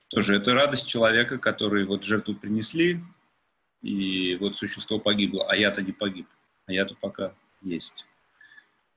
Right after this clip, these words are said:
И поэтому, конечно, нас это все страшно влечет.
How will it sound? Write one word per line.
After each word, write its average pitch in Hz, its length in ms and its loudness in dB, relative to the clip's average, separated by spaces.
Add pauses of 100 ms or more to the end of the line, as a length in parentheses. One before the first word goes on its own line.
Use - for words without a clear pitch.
(840)
И 92 220 -4
поэтому, 120 460 2
конечно, 143 380 4
нас 139 180 2
это 127 160 0
все - 160 -2
страшно 120 400 -2
влечет. 110 460 0